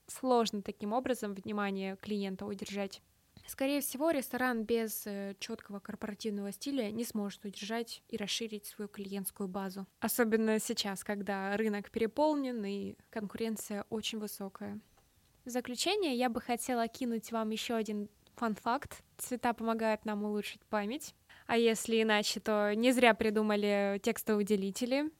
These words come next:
Потому что, когда мы выделяем какой-то важный фрагмент лекции определённым цветом,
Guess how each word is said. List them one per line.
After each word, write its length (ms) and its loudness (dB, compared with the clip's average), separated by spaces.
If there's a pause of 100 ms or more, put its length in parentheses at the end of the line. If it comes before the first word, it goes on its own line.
(160)
Потому 300 8
что, 180 2
когда 400 6
мы 100 4
выделяем 640 4 (140)
какой-то 1200 0
важный 420 0
фрагмент 760 -2
лекции 760 -2 (360)
определённым 680 -4
цветом, 480 0